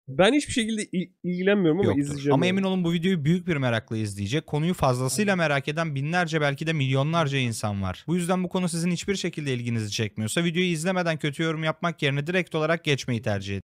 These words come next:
Speaker 1: Niye böyle bir açıklama yaptı lan? Türkiye'de çok ağır mister Beast salyalılığı var bu arada, biliyor musunuz? Ya bizim komünitede çok görmüyoruz ama ben çok denk geliyorum böyle mister Beast'e sallamalı videolar olunca.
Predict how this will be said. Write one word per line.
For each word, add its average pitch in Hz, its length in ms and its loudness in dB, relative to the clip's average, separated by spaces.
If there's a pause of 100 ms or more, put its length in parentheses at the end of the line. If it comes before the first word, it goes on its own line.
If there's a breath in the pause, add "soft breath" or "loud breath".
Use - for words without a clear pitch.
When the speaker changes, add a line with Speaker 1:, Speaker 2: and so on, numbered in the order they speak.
(260)
Speaker 1:
Niye 190 240 4
böyle 214 180 0
bir 165 60 2
açıklama 143 360 -2
yaptı 139 240 -6
lan? 156 180 -4 (140)
Türkiye'de 233 540 4
çok - 200 -2
ağır 175 300 8
mister 170 460 -2
Beast 175 320 -4 (1080)
salyalılığı 156 840 6
var 135 240 4
bu 131 100 2
arada, 131 240 0
biliyor 196 180 0
musunuz? 131 320 -2
Ya 123 80 2 (400)
bizim 156 340 -4 (540)
komünitede 185 540 2
çok 202 280 -2
görmüyoruz 175 460 8
ama 160 240 4
ben 156 80 4
çok 156 260 -4
denk 151 240 2
geliyorum 131 300 2
böyle 127 140 2
mister 127 400 -4
Beast'e 131 240 -4
sallamalı 127 580 0
videolar 120 280 -2
olunca. 120 300 -6